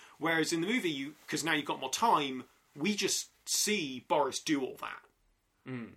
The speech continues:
Speaker 1: And, like, we follow him. And maybe that's just 'cause I really wanna make a movie about Boris.
Speaker 2: <laughs>
Speaker 1: Um, but
Speaker 2: Yeah,
Speaker 1: that
Speaker 2: see, 'cause I disagree slightly that the, um, the, the amount that, what do you say, like, an hour, an hour and a half of the film is about Amsterdam?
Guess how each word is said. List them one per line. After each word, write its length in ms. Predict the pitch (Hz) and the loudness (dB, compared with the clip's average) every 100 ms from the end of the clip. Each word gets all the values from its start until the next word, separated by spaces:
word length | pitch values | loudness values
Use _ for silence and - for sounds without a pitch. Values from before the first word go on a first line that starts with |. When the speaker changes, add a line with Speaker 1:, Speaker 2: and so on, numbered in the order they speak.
| - | 0
Speaker 1:
And, 160 | 151 | 2
like, 240 | 147 143 143 | 4 4 4
we 140 | 147 | 0
follow 400 | 127 - 147 131 | 0 2 4 4
him. 400 | 123 131 120 113 - _ | 2 0 0 -6 -20 _
And 120 | 131 151 | -4 2
maybe 180 | 160 | 4
that's 120 | 160 - | 2 0
just 160 | 147 | -2
'cause 100 | 156 | 0
I 40 | 135 | 2
really 180 | 131 | 0
wanna 160 | 127 127 | 0 0
make 160 | 127 120 | -2 -4
a 40 | |
movie 200 | 131 127 | -6 -4
about 160 | 120 - | -4 -2
Boris. 480 | 123 135 - - - 151 | 0 -2 -4 -10 -8 0
Speaker 2:
<laughs> 200 | 190 190 | 0 4
Speaker 1:
Um, 580 | 170 180 165 156 151 156 - - - - | 6 6 6 6 2 -4 -14 -20 -14 4
but 160 | 196 147 | 6 6
Speaker 2:
Yeah, 140 | 123 | 4
Speaker 1:
that 200 | 117 165 | 4 4
Speaker 2:
see, 80 | 170 | 4
'cause 140 | - | 2
I 120 | 202 208 | 2 2
disagree 400 | 247 - 220 214 | -2 -6 -6 0
slightly 280 | 190 151 156 | 2 2 -2
that 200 | 135 139 | -4 -2
the, 320 | 139 131 131 | -2 0 2
um, 460 | 127 123 123 113 110 | 2 0 -6 -10 -8
the, 160 | 127 127 | -6 -6
the 240 | 131 123 | -4 -4
amount 320 | 120 123 120 120 | -2 -2 -4 -10
that, 180 | 113 | -8
what 60 | 135 | -6
do 60 | 127 | -6
you 80 | |
say, 140 | 120 117 | -10 -10
like, 180 | 110 110 | -10 -6
an 40 | |
hour, 380 | 113 123 123 120 | -4 -4 -4 -6
an 260 | 113 107 | -10 -10
hour 140 | 117 113 | -6 -4
and 60 | 113 | -4
a 40 | |
half 240 | 123 131 151 | -2 -4 -6
of 20 | |
the 60 | |
film 180 | 156 170 | -10 -8
is 80 | 170 | -6
about 140 | 165 | -6
Amsterdam? 580 | 147 160 165 175 180 208 | -6 -8 -8 -4 -4 -4